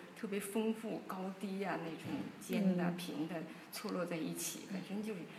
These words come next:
Speaker 1: 所有的角度，你只要一转一个角度，一转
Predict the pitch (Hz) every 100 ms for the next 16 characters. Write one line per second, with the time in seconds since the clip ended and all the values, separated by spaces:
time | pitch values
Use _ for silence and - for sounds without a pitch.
0 | - - - - - - - - - -
1 | 180 214 269 185 - - - 156 196 226
2 | 185 160 - 277 - 165 - 170 180 156
3 | - - 277 - 190